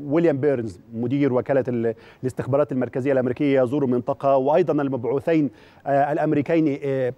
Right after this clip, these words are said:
إلى إسرائيل وإلى لبنان. أمريكا بهذا الشكل تلقي بثقلها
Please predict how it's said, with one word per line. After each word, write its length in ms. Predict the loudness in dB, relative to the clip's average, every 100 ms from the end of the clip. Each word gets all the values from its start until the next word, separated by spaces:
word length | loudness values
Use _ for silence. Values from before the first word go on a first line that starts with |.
| -2
إلى 200 | 2 2
إسرائيل 340 | 2 2 2
وإلى 360 | 4 2 2 2
لبنان. 460 | 2 0 0 -2 -4 -2
أمريكا 560 | 0 0 -2 -2 -2
بهذا 340 | -2 -2 -2 -4
الشكل 300 | -6 -2 -2
تلقي 440 | -2 -2 0 0 -2 -14 -20 -10 0
بثقلها 840 | 2 2 -2 0 2 2 0